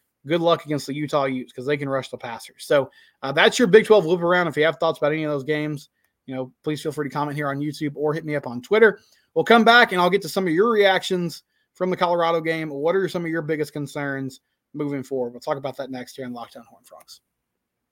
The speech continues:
First, though, our friends at FanDuel. Go to fanduel dot com slash locked on. Do it today. Um, you wanna make some money, this is the place to go.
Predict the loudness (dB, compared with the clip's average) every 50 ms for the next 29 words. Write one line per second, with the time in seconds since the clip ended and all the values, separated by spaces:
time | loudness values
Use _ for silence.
0 | _ _ _ _ _ _ _ _ _ _ _ _ _ _ _ _ _ _ 2 4
1 | 4 4 6 8 8 8 10 10 8 8 6 6 4 4 4 4 0 0 0 0
2 | 2 2 2 4 6 6 6 6 4 0 -2 -6 -6 -4 -2 -2 0 0 0 0
3 | 0 0 4 4 4 2 2 0 0 0 0 0 0 0 0 0 0 0 0 0
4 | 2 0 0 -2 -4 -4 -4 -4 -6 -10 -12 _ _ -10 -8 -8 -6 -8 -8 -6
5 | -2 0 0 0 0 -2 -4 -8 _ _ _ _ _ _ _ -18 -16 -14 -12 -12
6 | -12 -10 -10 -8 -8 -6 -6 -6 -6 -6 -8 -8 -10 -8 -6 -6 -6 -6 -8 -8
7 | -10 -14 -18 -18 -10 -6 -6 -6 -6 -6 -10 -10 -4 -2 0 2 2 0 -2